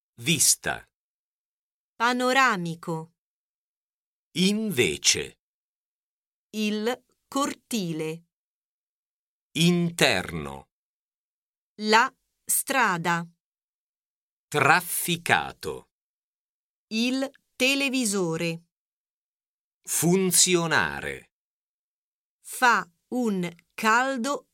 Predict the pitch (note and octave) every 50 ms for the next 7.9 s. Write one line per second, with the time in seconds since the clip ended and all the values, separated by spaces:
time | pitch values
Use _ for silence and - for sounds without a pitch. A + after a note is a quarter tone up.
0 | _ - B3+ C4 C4+ C4+ - - - - D4+ C#4+ - _ - C4 C#4 - - _
1 | - A#3 G3 F3 E3 D#3+ D#3+ E3+ F3 F3 E3 E3 E3 E3 E3+ _ _ _ _ _
2 | _ _ _ _ _ _ _ _ _ _ _ _ _ _ _ _ _ _ _ _
3 | _ _ - E2+ F2 E2 F2 G#2+ C3 D3 D3+ D3 C#3+ C#3+ D3 D3 D3 - - _
4 | - - E3 F3 E3+ E3 C#3 D#3 C3 - - - E3 D3+ D3 C#3 G#2 D#2 C2+ C2
5 | - - D2+ C2 B1+ - _ _ _ _ _ _ _ _ _ _ _ _ _ _
6 | _ _ _ _ _ _ _ _ _ _ - G#3+ G#3+ A3 A3+ B3+ C4 B3+ G#3+ F#3
7 | F3 E3+ E3+ E3+ E3 - _ _ - - - - - B3+ C#4+ C#4+ -